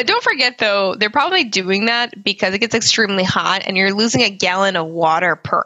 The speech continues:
hour. So, and also your significant other,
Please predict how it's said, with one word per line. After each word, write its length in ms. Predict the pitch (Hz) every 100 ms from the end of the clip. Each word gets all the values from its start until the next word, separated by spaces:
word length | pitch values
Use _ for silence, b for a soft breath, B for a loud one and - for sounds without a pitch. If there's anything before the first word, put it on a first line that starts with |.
| -
hour. 520 | - - - - - _ _ B B B B
So, 320 | - 226 196 190
and 280 | 208 202 202 - _ _ _ -
also 540 | 226 240 240 220 196
your 440 | 185 185 190 190
significant 600 | 190 - 220 208 220 226 -
other, 440 | 185 240 359 427